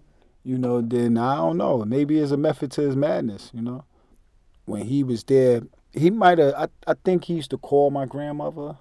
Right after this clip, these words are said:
like, every week or so, whatever, whatever. But my grandmother said he always let her know that he was fine,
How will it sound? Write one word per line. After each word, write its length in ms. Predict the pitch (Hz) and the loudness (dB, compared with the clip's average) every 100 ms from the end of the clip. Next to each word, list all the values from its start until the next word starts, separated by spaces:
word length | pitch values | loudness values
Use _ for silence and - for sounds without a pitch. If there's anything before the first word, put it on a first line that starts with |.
| _ _ _ | _ _ _
like, 340 | 117 113 104 - | -8 -8 -10 -12
every 260 | 123 123 123 | -10 -6 -6
week 400 | 107 110 123 - | -6 -8 -8 -10
or 140 | 113 | -14
so, 240 | - 123 123 | -12 -8 -6
whatever, 260 | 120 120 | -6 -8
whatever. 400 | 113 117 113 110 | -8 -8 -10 -12
But 240 | 104 120 113 - - - | -10 -8 -10 -16 -20 -6
my 120 | 139 | -2
grandmother 340 | 135 170 160 139 | 4 6 6 2
said 220 | 147 139 | 2 4
he 120 | 147 | 6
always 320 | 151 139 131 | 8 8 6
let 140 | 131 127 | 4 4
her 140 | 127 | 2
know 180 | 120 120 | 0 -2
that 180 | 110 101 | -4 -8
he 260 | 101 131 139 | -6 -4 -2
was 160 | 127 | -4
fine, 500 | - 107 101 95 98 | -8 -8 -8 -8 -12